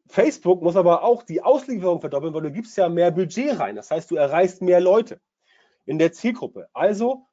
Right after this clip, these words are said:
muss, ähm, also muss, äh, Facebook dann entsprechend loslaufen und die,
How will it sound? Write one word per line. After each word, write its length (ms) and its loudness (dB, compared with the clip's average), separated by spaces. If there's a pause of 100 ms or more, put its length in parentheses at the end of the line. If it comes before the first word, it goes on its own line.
muss, 460 -4
ähm, 540 -4 (400)
also 280 0
muss, 360 2
äh, 560 0
Facebook 480 -2
dann 440 0 (420)
entsprechend 680 -4
loslaufen 920 2 (320)
und 460 0 (260)
die, 720 -8